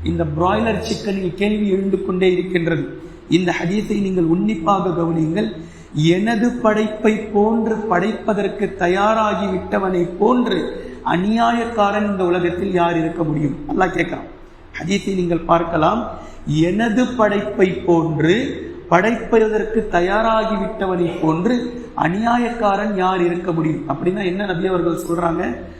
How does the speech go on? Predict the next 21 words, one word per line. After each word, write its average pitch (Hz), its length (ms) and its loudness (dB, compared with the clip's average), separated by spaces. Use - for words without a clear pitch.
அல்லாஹ் 202 300 2
தஆலா 190 180 0
என்ன 175 200 0
சொல்றான்? 180 440 0
அல்லாஹ் 220 600 2
எதை 196 200 2
படைத்தானோ 190 640 0
அதை 214 200 0
நாம் 196 180 0
எடுத்துக்கொள்ள 190 500 0
வேண்டும். 165 280 0
நாம் 196 440 2
ஒன்றை 214 240 0
படைக்க 190 460 0
கூடாது 254 500 2
என்று 208 260 -2
அல்லாஹ் 190 340 -2
தடுக்கிறான். 196 400 0
முதல்ல 156 240 -2
படைப்பு 254 560 4
என்ற 214 240 0